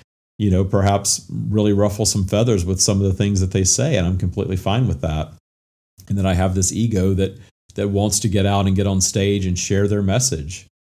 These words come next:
And I have this, this drive that wants to create a lot of content. So all of that is good stuff. There's nothing wrong with any of that. I get it.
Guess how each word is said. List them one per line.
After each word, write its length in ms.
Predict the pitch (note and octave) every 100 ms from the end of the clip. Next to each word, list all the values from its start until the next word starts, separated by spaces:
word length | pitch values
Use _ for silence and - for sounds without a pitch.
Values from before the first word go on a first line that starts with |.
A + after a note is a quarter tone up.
| _ _ _ _ F#2
And 180 | F#2
I 120 | F#2 F2+
have 320 | F#2+ G2 F#2
this, 240 | G2 -
this 280 | - G2 -
drive 640 | F#2 G2 G2 A2 G2+ F#2
that 120 | F#2
wants 200 | F#2 F#2+
to 100 | -
create 280 | - G#2 G2
a 40 | G2
lot 140 | F#2+
of 80 | F#2
content. 680 | G#2+ B2+ B2+ E2+ D#2 - - _ _
So 140 | - G2
all 120 | D#3
of 120 | A3+
that 160 | D3 F3+
is 140 | F2+
good 280 | E2 A2+ F2
stuff. 520 | - - C#3 F2 F2+
There's 160 | G#2+ G2+
nothing 300 | C3+ G#2 F#2
wrong 260 | F#2 C#3+
with 140 | A#2 E2
any 200 | E2 D#2+
of 80 | D#2+
that. 200 | D#2 E2+
I 60 |
get 260 | F2+ G#2+ A2+
it. 220 | D2+